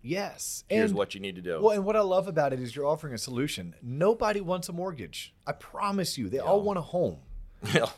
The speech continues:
Speaker 1: Right? They all want a home, but, you know, seventy-five percent of those people need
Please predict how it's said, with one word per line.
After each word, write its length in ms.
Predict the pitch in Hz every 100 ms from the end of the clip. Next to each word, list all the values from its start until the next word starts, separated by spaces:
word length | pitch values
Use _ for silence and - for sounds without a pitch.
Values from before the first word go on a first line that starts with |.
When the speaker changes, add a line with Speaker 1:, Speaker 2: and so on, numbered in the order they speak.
| -
Speaker 1:
Right? 200 | 143 175
They 80 | 151
all 280 | 143 180 208
want 180 | 196 185
a 60 |
home, 380 | 156 139 127 139
but, 260 | 127 139 131 165
you 100 | 165
know, 60 |
seventy-five 560 | 131 175 185 175 175 165
percent 220 | 143 170
of 40 |
those 140 | 156 120
people 320 | 139 135 135
need 340 | 120 135 139